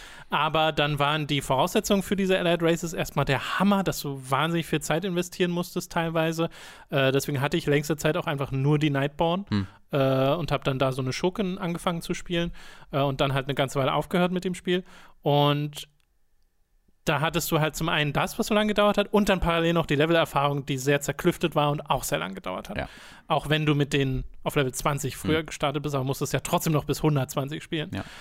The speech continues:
Speaker 2: Ja.
Speaker 1: Äh, und jetzt fühlt sich das alles sehr viel mehr an wie aus einem Guss designt. <laughs>
Speaker 2: Ja.
Speaker 1: Dass du einmal die Allied Races hast, die du auf Max-Level in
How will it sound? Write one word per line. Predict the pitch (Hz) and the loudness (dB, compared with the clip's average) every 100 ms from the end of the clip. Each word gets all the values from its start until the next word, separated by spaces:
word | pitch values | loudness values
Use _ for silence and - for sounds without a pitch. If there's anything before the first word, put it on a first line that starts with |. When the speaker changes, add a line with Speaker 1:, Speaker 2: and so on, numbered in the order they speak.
| - - | -12 -4
Speaker 2:
Ja. | 156 139 | 2 2
Speaker 1:
Äh, | 147 | 2
und | 190 151 143 139 - _ | 2 2 0 -4 -14 _
jetzt | 147 151 180 - - - - _ _ _ _ _ - | -2 0 0 -4 -10 -12 -20 _ _ _ _ _ -20
fühlt | - - 202 208 | -12 0 2 2
sich | - 190 - | 0 -2 0
das | 156 | -2
alles | - 160 165 160 - - - - - - | -2 0 0 -2 -6 -10 -10 -12 -12 -10
sehr | 147 147 160 | -2 2 2
viel | - 160 | 2 0
mehr | 156 165 | 2 2
an | 170 156 | 0 0
wie | 147 160 | 2 2
aus | - | 0
einem | 185 151 147 | -2 -2 0
Guss | 180 - | 0 0
designt. | 151 131 147 - 175 - 226 - | -4 0 0 2 0 0 -2 -4
<laughs> | - - | -10 -2
Speaker 2:
Ja. | 208 | 2
Speaker 1:
Dass | 170 - | 2 2
du | 175 | 2
einmal | 190 170 180 165 | 2 2 2 2
die | 165 170 | 2 4
Allied | 165 156 | 2 4
Races | 151 165 196 | 2 0 0
hast, | 190 - | 0 0
die | 160 | 2
du | 170 | 2
auf | 151 | 2
Max-Level | 151 160 - 160 156 175 | 0 -4 0 2 2 2
in | 190 156 | 2 0